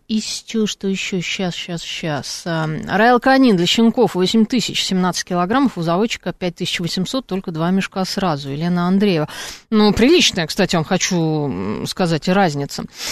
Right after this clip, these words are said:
А, для котов кастрированных это отдельная песня, утрирую, но как для больного человека, пишет Панк тринадцатый.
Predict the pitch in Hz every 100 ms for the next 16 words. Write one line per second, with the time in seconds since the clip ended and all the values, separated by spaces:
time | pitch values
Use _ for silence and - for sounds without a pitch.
0 | - - - - 220 220 220 220 208 240
1 | 269 330 - 262 - 277 277 254 247 233
2 | 196 185 180 254 285 262 262 247 226 190
3 | 180 240 247 214 180 220 214 180 175 180
4 | 170 - 180 165 190 269 233 208 - 208
5 | 185 165 196 180 170 - -